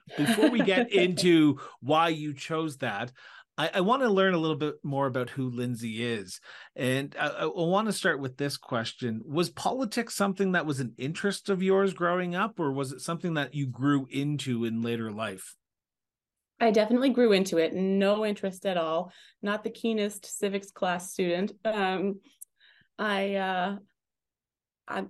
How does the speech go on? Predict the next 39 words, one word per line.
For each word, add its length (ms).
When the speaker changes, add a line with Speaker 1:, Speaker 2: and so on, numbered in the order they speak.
Speaker 2:
I'm 140
gonna 220
be 160
a 80
real 180
millennial 460
here 300
and 200
say 600
that 140
I 100
really 340
followed 600
the 180
Barack 360
Obama 380
campaign 640
and 220
the 80
way 220
that 160
he 220
engaged 500
people 320
and 200
got 240
young 220
people 300
involved 480
in 120
considering 720
how 180
they 220
play 280
a 60
role 300
in 100
the 80
democ-, 320